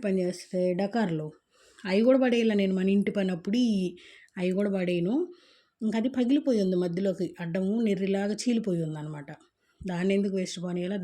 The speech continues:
దాంట్లో ఈ వేసి చూద్దాం ధనియాలు. ఇది వరకు చాలాసార్లు వేసిన ధనియాలు అయితే అస్సలు రాలా. బయట షాప్లో తెచ్చా ధనియాలను అయితే, చూద్దాం ఈ వేసి చూద్దాం అని చెప్పేసి ఇంకేడ దీనికైతే మట్టి పోస్తున్నా. ఇదే నెర్రిపోసింది,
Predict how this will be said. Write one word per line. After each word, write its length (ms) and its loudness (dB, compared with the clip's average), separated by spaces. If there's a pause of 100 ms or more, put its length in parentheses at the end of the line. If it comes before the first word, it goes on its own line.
దాంట్లో 400 -2 (640)
ఈ 140 0
వేసి 240 0
చూద్దాం 300 -4 (120)
ధనియాలు. 380 0 (160)
ఇది 160 -2
వరకు 180 -4 (120)
చాలాసార్లు 640 -4
వేసిన 220 -4 (120)
ధనియాలు 360 -2
అయితే 180 -4
అస్సలు 320 -6
రాలా. 220 -2 (540)
బయట 180 2 (120)
షాప్లో 400 0
తెచ్చా 260 -6 (100)
ధనియాలను 440 -2
అయితే, 180 -8 (140)
చూద్దాం 300 -2 (100)
ఈ 100 0
వేసి 220 -2
చూద్దాం 340 -6
అని 140 -6
చెప్పేసి 360 -4 (720)
ఇంకేడ 300 -4 (220)
దీనికైతే 440 -4
మట్టి 220 -4
పోస్తున్నా. 420 -4
ఇదే 140 2 (120)
నెర్రిపోసింది, 680 0